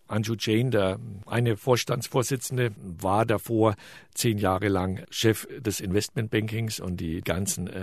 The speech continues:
Rechtskosten gehen fast sämtlich zu Lasten des Investmentbankings eigentlich. Das sind,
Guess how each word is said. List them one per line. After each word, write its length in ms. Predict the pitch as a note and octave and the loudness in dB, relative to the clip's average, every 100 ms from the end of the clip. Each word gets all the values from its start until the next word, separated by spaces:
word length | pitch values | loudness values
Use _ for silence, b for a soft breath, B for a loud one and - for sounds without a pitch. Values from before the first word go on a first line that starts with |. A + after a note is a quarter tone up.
| F#2 | -6
Rechtskosten 880 | F#2 A2+ - - A2 - - F#2+ - | 0 0 0 -2 -2 -2 -4 -6 -4
gehen 260 | G#2+ G2 | -4 -4
fast 300 | G2+ G2 - | -4 -4 0
sämtlich 400 | G#2 - A#2 A2 | 0 0 -4 -6
zu 100 | - | 0
Lasten 380 | A2+ A2 - A2+ | 2 2 0 -6
des 140 | F#2+ | -6
Investmentbankings 1080 | - G2+ G#2 - - A2 - A2+ A#2+ B2+ - | -6 -2 0 0 -2 -2 0 -2 0 -4 -2
eigentlich. 320 | G2 A#2 A#2 | -4 -2 -6
Das 160 | - - | -8 -6
sind, 160 | G2+ | -8